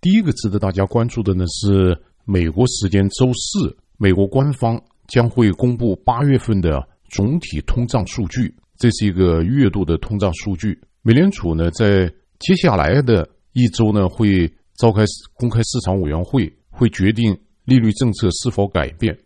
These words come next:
那么在九月十六号、十七号这次例会之前，美联储它主要在权衡两个方面的数据信息，一方面是有关就业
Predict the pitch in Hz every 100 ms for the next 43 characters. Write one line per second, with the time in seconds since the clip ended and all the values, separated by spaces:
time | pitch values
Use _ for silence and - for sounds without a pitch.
0 | _ - 139 135 151 127 95 87 113 120
1 | - - 143 131 110 - 120 - 170 143
2 | 123 165 - - 110 160 120 - 135 -
3 | 151 - - 90 117 - _ - 101 120
4 | 160 - 80 73 _ _ - 151 - -
5 | 71 98 131 117 113 92 - - 107 135
6 | 101 107 101 69 73 135 - 127 143 127
7 | 92 80 - _ _ - - 131 95 87
8 | 123 87 - 87 - - - 170 147 127
9 | 123 110 101 78 92 95 123 101 117